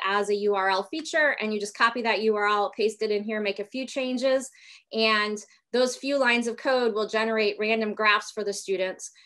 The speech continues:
Um, one student might have this, um, this graph here, another one might have it shifted a little bit, um, and, uh, so just adding in a U R L into the code with a few lines of code will create those,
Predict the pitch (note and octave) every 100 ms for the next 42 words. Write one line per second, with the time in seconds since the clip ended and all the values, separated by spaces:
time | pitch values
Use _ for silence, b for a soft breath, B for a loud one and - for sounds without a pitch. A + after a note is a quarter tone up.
0 | b _ - G3+ F#3+ G#3+ A#3 - B3 A3
1 | G#3 G#3+ G#3 F#3+ G#3 - - G3+ G3 G3
2 | - _ _ - G3+ G#3 A3+ G#3+ - B3
3 | A3 A3 A3 A3 G3+ G3+ G#3+ G3 - A3
4 | A3 A#3 A3 A3+ A3+ A3 A3+ G#3+ - F#3
5 | F3+ F3+ F3 - B B - G3 F#3 F#3
6 | F#3 F3+ - - E3+ E3+ E3 D#3+ E3 _
7 | _ _ B B B _ _ _ _ _
8 | _ _ _ - A#3 A3 G#3 G#3 C4 B3+
9 | A3 A#3+ B3+ B3 A#3+ A3+ A3+ A#3 G#3+ G3+
10 | G3 G#3 A3+ A#3 - B3+ A#3+ A3 A3+ B3
11 | G#3 G3 F#3+ F3+ F#3+ G3+ _ _ - C#4
12 | C4+ B3+ B3 C#4 A#3 G3+ G3+ F#3+ - A3+
13 | G#3+ A3 G3+ G3